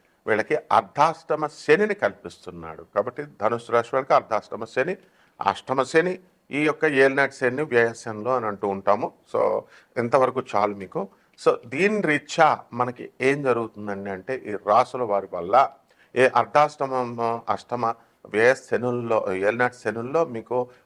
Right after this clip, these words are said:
పనులన్నీ కూడా ఆలస్యంగా అవ్వడము, అపనిందల పాలు అవ్వడము, మీరంతా కూడా అనవసరమైనటువంటి వ్యక్తులు వచ్చి మీకు బీపీ తెప్పించడము, అనవసరమైన వృధా ఖర్చులు, ఇలాంటివన్నీ కూడా జరుగుతాయి. ప్రతి పనిలో కూడా మీకు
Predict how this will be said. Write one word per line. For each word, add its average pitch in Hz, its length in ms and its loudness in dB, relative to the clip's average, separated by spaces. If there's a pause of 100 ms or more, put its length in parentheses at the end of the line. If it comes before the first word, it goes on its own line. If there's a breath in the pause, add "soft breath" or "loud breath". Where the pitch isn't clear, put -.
(120)
పనులన్నీ 156 460 4
కూడా 143 220 2 (120)
ఆలస్యంగా 120 720 -2
అవ్వడము, 127 600 0
అపనిందల 120 480 0
పాలు 107 300 0
అవ్వడము, 123 420 -2
మీరంతా 110 460 -2
కూడా 131 220 0 (340 soft breath)
అనవసరమైనటువంటి 143 920 0
వ్యక్తులు 117 440 -2
వచ్చి 123 220 -8
మీకు 117 200 -14
బీపీ 127 420 -6
తెప్పించడము, 131 920 -8
అనవసరమైన 113 640 -2
వృధా 95 540 0
ఖర్చులు, 147 500 -4 (420 soft breath)
ఇలాంటివన్నీ 165 760 4
కూడా 180 140 0
జరుగుతాయి. 147 420 2
ప్రతి 151 300 0
పనిలో 147 440 2
కూడా 127 480 2 (320 soft breath)
మీకు 135 520 0